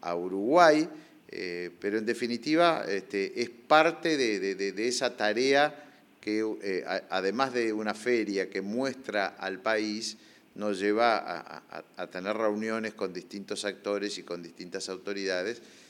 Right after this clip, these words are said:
tanto de Europa, pero también aprovechando que estamos al lado, con stands muy cercanos, como con Argentina, con Paraguay, este,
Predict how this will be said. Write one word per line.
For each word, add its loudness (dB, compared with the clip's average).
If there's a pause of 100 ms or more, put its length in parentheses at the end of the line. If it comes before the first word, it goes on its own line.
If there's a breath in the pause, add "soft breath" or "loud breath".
(120)
tanto 0
de 2
Europa, -2 (260 loud breath)
pero -8
también -10
aprovechando -8
que -20
estamos -8
al 2
lado, 4 (440 loud breath)
con -4
stands -4
muy -8
cercanos, 2
como -12
con -10
Argentina, -4
con -8
Paraguay, 0 (480 loud breath)
este, -8